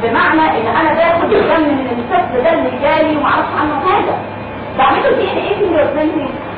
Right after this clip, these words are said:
عشان المفروض ده بره في اوروبا. في اوروبا ايه كل مره معمول له دي ان ايه، لكن عندنا لسه يعني نتيجه الموضوع ده ان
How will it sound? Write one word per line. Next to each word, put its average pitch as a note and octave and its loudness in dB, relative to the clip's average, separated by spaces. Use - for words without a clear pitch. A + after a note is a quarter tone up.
عشان G4 0
المفروض C4+ 0
ده A3 0
بره - 0
في C#5 -4
اوروبا. B4+ 0
في A#3 -2
اوروبا - 2
ايه D#4+ 2
كل F4 2
مره - 2
معمول D4+ 2
له D4 2
دي - -2
ان D4+ 2
ايه، G3 0
لكن A#3 2
عندنا E4 0
لسه - 2
يعني - 0
نتيجه C#4+ -4
الموضوع G#3+ 0
ده D#4 0
ان D4 0